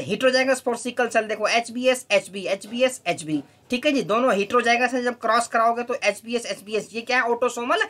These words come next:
रेसेसिव ट्रेट है, तो पच्चीस परसेंट अफेक्ट होंगे। करेक्ट आंसर ऑप्शन नंबर टू हो जाएगा। ट्वेंटी फ़ाइव परसेंट of the individuals will be affected। Question number eighty five आओ,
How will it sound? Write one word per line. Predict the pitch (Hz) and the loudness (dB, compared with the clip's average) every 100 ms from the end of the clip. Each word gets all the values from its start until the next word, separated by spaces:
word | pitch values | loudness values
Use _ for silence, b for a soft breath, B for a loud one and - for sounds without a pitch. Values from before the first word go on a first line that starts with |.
| B - | B -2
रेसेसिव | 185 214 214 254 302 302 | 4 4 2 -4 -2 -4
ट्रेट | - 214 226 233 | -4 0 0 0
है, | 202 233 | -2 -2
तो | 240 | -2
पच्चीस | 240 220 262 240 | -6 -8 -6 -2
परसेंट | 220 233 240 | -2 -2 -2
अफेक्ट | 202 226 - | 0 -2 -2
होंगे। | 226 254 | -6 -2
करेक्ट | 226 220 208 | 0 0 -2
आंसर | 202 220 | -2 -2
ऑप्शन | 202 208 | -2 -2
नंबर | 196 196 202 | -8 -6 -8
टू | 208 | -4
हो | 180 175 | -2 2
जाएगा। | 185 208 302 285 b b - | 2 2 0 0 b b -2
ट्वेंटी | 226 233 226 269 | 0 0 -2 -4
फ़ाइव | 214 214 214 | -2 -4 -2
परसेंट | 208 220 | -4 0
of | 214 | -2
the | 202 208 | 0 -2
individuals | 202 202 208 208 202 | 0 -4 -4 -8 -6
will | 190 196 | -8 -4
be | 233 381 453 B B 160 | 0 0 0 B B -2
affected। | 185 180 202 180 165 | -2 -2 2 2 4
Question | 208 202 220 | -2 0 -6
number | 220 220 | -2 -2
eighty | 220 214 214 | -2 -4 0
five | 208 214 | 0 2
आओ, | 196 131 | 0 -2